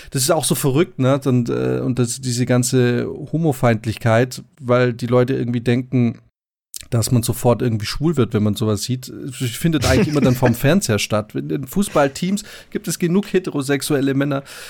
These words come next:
Speaker 1: die, die sich da nichts dabei denken. So. Worauf ich aber hinaus will, ist, dass solche Gesten kennt man innerhalb des Fußballteams.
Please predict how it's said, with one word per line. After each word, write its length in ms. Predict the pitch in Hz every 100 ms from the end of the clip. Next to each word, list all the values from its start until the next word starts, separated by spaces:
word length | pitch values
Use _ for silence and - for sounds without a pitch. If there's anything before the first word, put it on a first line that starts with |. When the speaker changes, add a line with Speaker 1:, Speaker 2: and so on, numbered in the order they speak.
| - -
Speaker 1:
die, 460 | 139 131 131 127 120 - _ _ -
die 60 | 123
sich 200 | 131 123
da 120 | 135
nichts 200 | 131 127
dabei 260 | 131 113 113
denken. 380 | 113 113 - 80
So. 160 | - - - - - - _ _ _ _ -
Worauf 260 | 143 185
ich 140 | 185 160
aber 160 | 156
hinaus 540 | 147 143 143 151 170 -
will, 140 | 117
ist, 320 | 123 117 - - _ _ _ _ _
dass 380 | 139 131 131 - _ _
solche 520 | - - - 185 208 175
Gesten 560 | 165 185 - 175 165
kennt 400 | - 131 117 -
man 260 | 117 - - _ _ _ _ _ _ - - - _ _ _ _ _ _ _ _ _ _ _ _ 175
innerhalb 420 | 175 147 135 -
des 200 | 123 -
Fußballteams. 920 | - 196 - - - - - - -